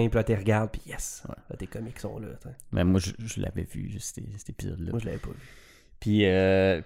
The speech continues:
Speaker 2: mais tu sais, dans le dessin animé, il y a des affaires stupides, genre, à un moment donné, Spider-Man se transforme vraiment en araignée, là. <laughs> Ouais,
Speaker 1: <laughs> Ok,
Speaker 2: il vient
Speaker 1: je
Speaker 2: avec des bras, puis brrr, en mutant, là. Puis tout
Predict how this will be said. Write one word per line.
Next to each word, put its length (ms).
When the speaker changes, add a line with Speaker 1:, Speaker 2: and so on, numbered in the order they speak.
Speaker 2:
mais 120
tu 80
sais, 60
dans 120
le 60
dessin 280
animé, 320
il 60
y 60
a 40
des 140
affaires 220
stupides, 480
genre, 140
à 40
un 20
moment 180
donné, 160
Spider-Man 640
se 220
transforme 500
vraiment 300
en 100
araignée, 680
là. 80
<laughs> 40
Ouais, 240
Speaker 1:
<laughs> 160
Ok, 220
Speaker 2:
il 80
vient 180
Speaker 1:
je 40
Speaker 2:
avec 60
des 180
bras, 300
puis 100
brrr, 140
en 60
mutant, 480
là. 120
Puis 80
tout 60